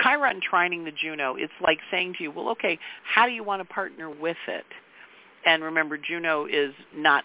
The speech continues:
on the South Node anymore, but he's talking, he's near the South Node. And, um, and we, we recognize what we partner with,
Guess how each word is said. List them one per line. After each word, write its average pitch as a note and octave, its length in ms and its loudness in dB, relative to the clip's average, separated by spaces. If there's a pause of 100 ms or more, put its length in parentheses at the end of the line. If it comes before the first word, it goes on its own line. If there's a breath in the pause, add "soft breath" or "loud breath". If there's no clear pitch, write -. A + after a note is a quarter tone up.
(100)
on E3 220 6
the D#3+ 180 -4
South C3 260 2
Node F3 240 -4
anymore, A#2+ 520 -4
but A#2+ 160 -6
he's C3+ 220 -8 (100)
talking, F3 400 2
he's C3+ 200 -10
near G3+ 200 0
the F#2 180 -8
South D#2+ 260 -4
Node. D#2+ 320 -14 (520 loud breath)
And, B2+ 420 4
um, A2+ 320 2 (1080)
and D3 180 2
we, C#3+ 260 -8
we C#3 140 -6
recognize C#3+ 720 2
what C#3+ 160 0
we C#3 100 -6
partner G#3+ 400 -2
with, A2+ 180 -2